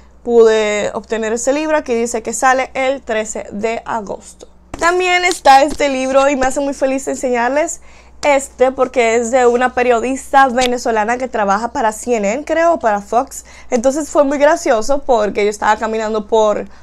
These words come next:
Book Expo y veo a esta chica muy linda y me llamó mucho la atención. Entonces después vi que ella era venezolana. No, no, no fue así. Después yo estaba hablando con ella, me dijo de que como que de dónde yo era, y yo le dije que era dominicana, y comenzó a hablar conmigo en español.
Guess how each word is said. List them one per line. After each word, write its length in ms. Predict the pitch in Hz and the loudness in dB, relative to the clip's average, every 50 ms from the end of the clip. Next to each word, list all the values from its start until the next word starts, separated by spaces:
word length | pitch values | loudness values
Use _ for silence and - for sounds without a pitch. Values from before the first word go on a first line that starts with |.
| - - | -10 -6
Book 160 | 214 240 240 - | -6 -6 -2 0
Expo 460 | 320 320 339 320 - - - 247 240 | 0 0 0 -2 -4 -2 0 2 2
y 80 | 240 202 | 2 0
veo 140 | 202 202 | 0 -2
a 20 | 208 | -4
esta 240 | 226 - - 220 214 | -4 -6 -8 -8 -8
chica 260 | - 233 208 233 220 | -8 -8 -4 -2 -2
muy 340 | 208 220 233 262 247 240 233 | -2 -2 -2 -2 -2 -2 -2
linda 420 | 247 262 277 294 302 339 339 339 - - - - - - - - | -4 -4 -2 -2 0 -2 -2 -2 -6 -18 -20 -20 -20 -20 -10 -4
y 120 | 269 277 | -2 0
me 120 | 277 285 285 | 2 2 4
llamó 180 | 294 285 294 | 4 4 4
mucho 180 | 294 302 294 302 | 4 2 2 2
la 60 | 285 | 2
atención. 400 | 285 285 294 285 277 370 359 330 | 2 2 0 -2 0 0 0 0
Entonces 340 | 277 240 277 254 262 269 247 | 0 0 0 -2 -2 -2 -4
después 480 | 247 247 - - 247 247 240 254 233 226 | -4 -8 -4 0 2 4 4 2 0 -2
vi 160 | 262 262 254 | -4 -2 0
que 120 | - 233 | 0 0
ella 100 | 220 226 | 2 2
era 120 | 226 226 220 | 2 2 2
venezolana. 800 | 220 220 220 220 - 233 240 294 330 320 269 208 - 180 - - - - - - - - - - - | 0 0 -2 -4 -2 0 2 2 4 2 2 0 -4 -8 -10 -20 -20 -20 -20 -20 -20 -20 -20 -10 -4
No, 520 | - 262 330 392 339 247 196 - - - - - | 0 4 6 6 6 6 4 2 -2 -10 -8 -2
no, 180 | 233 254 254 | 0 0 2
no 160 | 254 254 262 254 | 2 2 0 2
fue 160 | - 339 311 | 2 2 2
así. 380 | 302 - - 202 165 - - - - - - - - - - | 2 2 -2 -6 -6 -8 -10 -18 -20 -20 -20 -20 -18 -4 2
Después 240 | 233 277 277 285 294 | 2 2 4 2 2
yo 60 | 330 | 2
estaba 160 | 320 415 392 | 4 4 4
hablando 220 | 359 359 349 349 320 | 4 4 2 0 2
con 200 | 359 349 359 359 | 0 0 0 0
ella, 240 | 349 330 311 311 | 0 0 0 0
me 100 | 294 302 | 0 0
dijo 120 | 311 320 320 | 0 0 0
de 100 | 311 269 | 0 0
que 120 | 302 277 | 0 0
como 240 | 254 262 247 254 240 | 0 0 -2 -4 -2
que 200 | - 285 247 233 | 0 0 0 2
de 180 | 220 220 233 220 | 2 2 2 2
dónde 300 | 233 240 240 254 262 240 | 2 0 0 0 0 2
yo 120 | 294 320 | 2 2
era, 360 | 330 302 262 254 269 277 - | 2 2 2 2 2 2 0
y 80 | - 226 | -2 -2
yo 100 | 226 214 | 0 0
le 80 | 226 | 2
dije 120 | 240 247 240 | 2 2 2
que 80 | 254 | 2
era 60 | 240 233 | 0 0
dominicana, 480 | 233 233 254 247 247 269 269 254 262 | 0 0 -2 -2 0 0 2 2 2
y 60 | 277 | 0
comenzó 320 | 262 254 226 233 233 - 247 | -2 -2 -2 -2 -2 -2 -4
a 20 | 220 | -4
hablar 180 | 214 214 233 | -4 -4 -6
conmigo 240 | 226 226 226 214 220 | -4 -4 -4 -4 -2
en 80 | 220 226 | -4 -4
español. 580 | 220 - 262 254 269 302 320 320 320 359 370 | -2 -2 -2 -2 0 0 0 0 0 0 -2